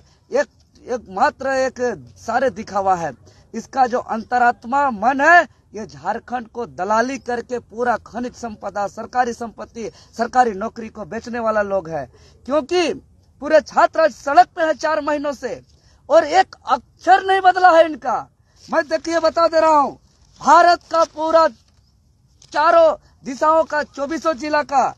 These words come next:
चाहे हम जम्मू कश्मीर से बात करें से लेकर तमिलनाडु तक का, चाहे हम गुजरात से लेकर अरुणाचल प्रदेश तक का बात करें और इसके बीच का भारत का चारों दिशाओं से ले घिरी हुई तमाम राज्यों का बात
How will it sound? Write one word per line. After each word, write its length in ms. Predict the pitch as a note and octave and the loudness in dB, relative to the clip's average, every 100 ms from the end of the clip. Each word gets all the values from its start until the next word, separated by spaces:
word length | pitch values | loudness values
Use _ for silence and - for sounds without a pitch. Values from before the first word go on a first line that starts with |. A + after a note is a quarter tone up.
| _ _ - | _ _ -2
चाहे 260 | C#4+ D#4+ | 4 6
हम 280 | D4+ D#4+ C4+ - _ _ _ | 6 4 2 -14 _ _ _
जम्मू 260 | C4+ D#4+ D#4+ | -4 -2 -2
कश्मीर 460 | D#4 C#4+ C#4+ E4+ | -2 -4 -6 -8
से 180 | C4+ D4+ | -2 0
बात 280 | D4 D4 - | 0 -2 -4
करें 220 | D4 D4 | -6 -4
से 160 | C#4 C#4 | -6 -4
लेकर 360 | C4+ C#4 C#4 - _ _ | -4 -4 -6 -6 _ _
तमिलनाडु 520 | C4+ C#4+ C4+ C4+ B3 | -4 -4 0 0 -2
तक 200 | - A#3+ - | -8 -10 -6
का, 120 | G3+ E3+ _ - | -6 -6 _ -2
चाहे 140 | D4 | -2
हम 60 | C4+ | -2
गुजरात 460 | C4 A#3+ E4 F#4 | -8 0 4 4
से 180 | - D4+ | 2 -8
लेकर 280 | D4 C#4+ C#4+ | -8 -8 -10
अरुणाचल 520 | - C4 C4 C4 C4 | -8 -6 -6 -6 -12
प्रदेश 400 | A#3+ B3+ G#3+ A#3+ B3 | -12 -10 -8 -8 -10
तक 140 | A#3 | -12
का 120 | A#3 | -10
बात 240 | G3+ G#3 - | -6 -6 -6
करें 320 | G#3+ F#3 D3+ - - | -8 -8 -10 -16 -4
और 140 | B3+ | -2
इसके 280 | C#4 - C#4+ F#3+ | -2 -4 -6 -6
बीच 240 | C#4+ D4+ | -10 -10
का 240 | - C#4 G#3+ - _ | 0 0 0 -4 _
भारत 400 | E3 A#3+ D4 D4 | -2 0 2 -2
का 200 | _ C#4 | _ -4
चारों 640 | - _ B3+ C#4 F4 F4+ B3 - _ _ _ F3 F3 D#3 | -4 _ 0 6 8 8 6 -6 _ _ _ _ -20 -16
दिशाओं 400 | C4+ D4 D4 C#4+ | -10 -6 -6 -6
से 160 | C#4+ | -6
ले 120 | C#4 | -6
घिरी 280 | G#3+ G#3 D4+ | -6 -6 -6
हुई 180 | C#4+ C#4 | -6 -6
तमाम 440 | - A3+ D4 F#4 F4 | -8 -2 4 4 4
राज्यों 360 | D#4 G#3+ D4+ | -4 -6 -12
का 140 | C#4+ C#4 | -10 -4
बात 260 | B3+ B3+ | -2 -2